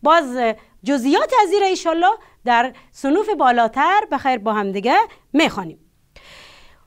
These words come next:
سه ارگانول در داخل حجره هسته که بسیار برای حیات یک حجره لازم و ضروری هسته.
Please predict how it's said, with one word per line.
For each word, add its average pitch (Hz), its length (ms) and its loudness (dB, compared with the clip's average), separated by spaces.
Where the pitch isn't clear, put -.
سه - 180 -2
ارگانول 339 420 2
در 320 80 2
داخل 269 480 0
حجره 262 320 0
هسته 269 380 -4
که 240 120 -8
بسیار 285 720 2
برای 320 420 4
حیات 277 480 0
یک 233 300 0
حجره 254 580 0
لازم 226 440 -2
و 233 40 -4
ضروری 175 420 -10
هسته. 156 380 -20